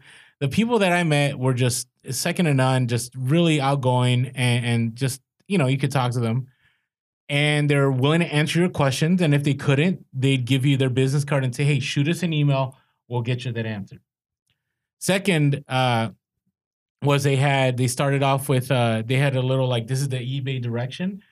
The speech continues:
And it was great. I mean, they had talked about, like, managed payments that they wanna be done, like, by the fall with setting up. So I'm hoping that, you know, eBay Global Shipping's part of that,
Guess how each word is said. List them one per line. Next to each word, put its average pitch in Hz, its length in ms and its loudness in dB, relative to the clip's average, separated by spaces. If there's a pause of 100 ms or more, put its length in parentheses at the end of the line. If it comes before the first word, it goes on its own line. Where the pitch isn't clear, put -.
(240)
And 185 80 -4
it 277 40 0
was 285 140 -2
great. 180 420 -2
I 160 100 -2
mean, 165 160 -2
they 175 80 2
had 190 200 0
talked 180 240 -2
about, 170 200 2
like, 151 180 -2
managed 160 420 0
payments 170 560 -2 (380)
that 135 340 -2
they 147 120 0
wanna 160 260 0
be 147 140 0
done, 143 360 2
like, 123 200 -2
by 127 160 2
the 127 80 0
fall 123 420 0
with 110 240 -8
setting 117 260 -2
up. 117 160 -4
So - 140 -6
I'm 131 160 -2
hoping 247 360 0
that, 131 180 0 (300)
you 151 100 2
know, 113 180 4
eBay 151 340 0
Global 135 260 2
Shipping's 135 340 -2
part 117 220 -2
of 101 60 -6
that, 90 200 -12